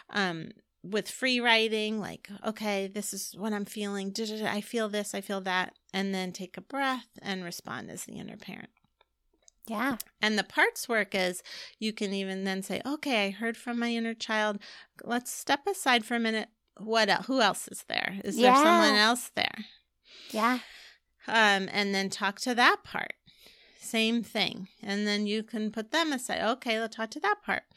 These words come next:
Speaker 1: Um, if you find, and just working with them, like, with this feeling, ideally you're gonna have, the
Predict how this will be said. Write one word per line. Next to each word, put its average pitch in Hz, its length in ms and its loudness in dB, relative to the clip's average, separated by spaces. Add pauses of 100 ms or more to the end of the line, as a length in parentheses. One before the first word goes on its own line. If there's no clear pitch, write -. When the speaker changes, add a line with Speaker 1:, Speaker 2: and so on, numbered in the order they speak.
(520)
Speaker 1:
Um, 185 380 -2 (160)
if 214 240 -2
you 214 140 -2
find, 220 640 0
and 233 180 2
just 277 300 -4
working 226 800 0
with 202 380 -2
them, - 400 -2
like, 170 300 -6
with 190 180 -6
this 190 260 -4
feeling, 214 920 0
ideally 233 560 0
you're 220 380 0
gonna 208 200 0
have, 190 180 -2
the - 120 -6